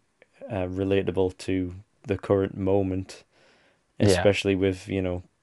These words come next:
Speaker 1: families that have been split up and are in harder times during covid or whatever.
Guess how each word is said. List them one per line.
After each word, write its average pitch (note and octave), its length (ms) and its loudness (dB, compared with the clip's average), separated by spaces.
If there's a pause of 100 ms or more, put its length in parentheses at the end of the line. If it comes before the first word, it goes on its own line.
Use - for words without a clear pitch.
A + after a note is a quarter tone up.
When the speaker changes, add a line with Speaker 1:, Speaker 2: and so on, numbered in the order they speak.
(260)
Speaker 1:
families F#2 540 -2
that G2 120 0
have F#2 120 -4
been F#2 260 -4 (600)
split F#2+ 400 0
up F#2+ 320 0
and F#2 260 -4 (300)
are F#2+ 260 -2 (300)
in F2+ 200 -4
harder F#2+ 460 4
times F#2+ 500 -2
during F#2+ 340 -4 (160)
covid G2 400 0
or G2 60 6
whatever. F#2+ 420 0